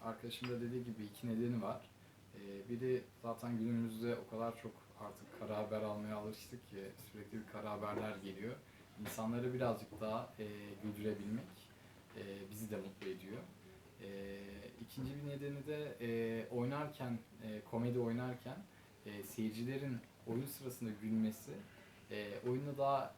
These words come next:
bütün olduklarını, iç içe olduklarını gösteriyor ve cidden oyunu sevdiklerini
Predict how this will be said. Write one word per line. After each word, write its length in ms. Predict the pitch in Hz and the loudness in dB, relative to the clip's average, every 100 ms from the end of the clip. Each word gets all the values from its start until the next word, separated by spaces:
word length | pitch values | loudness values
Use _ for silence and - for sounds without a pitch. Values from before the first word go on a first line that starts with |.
| - | -6
bütün 300 | 117 110 143 | -4 -2 2
olduklarını, 600 | 123 104 90 - 98 110 | 2 2 -2 -6 -2 -2
iç 160 | 123 - | -2 -4
içe 180 | - 120 | -2 0
olduklarını 600 | 107 92 90 104 101 98 | 0 0 -8 -6 -4 -4
gösteriyor 720 | 95 92 - 101 117 151 139 | -4 -6 -6 -6 -2 0 2
ve 240 | 147 147 - - | 4 4 0 -16
cidden 280 | - 131 | -6 -2
oyunu 220 | 127 123 127 | 2 2 2
sevdiklerini 760 | - 113 113 - 113 113 | 2 2 2 0 0 2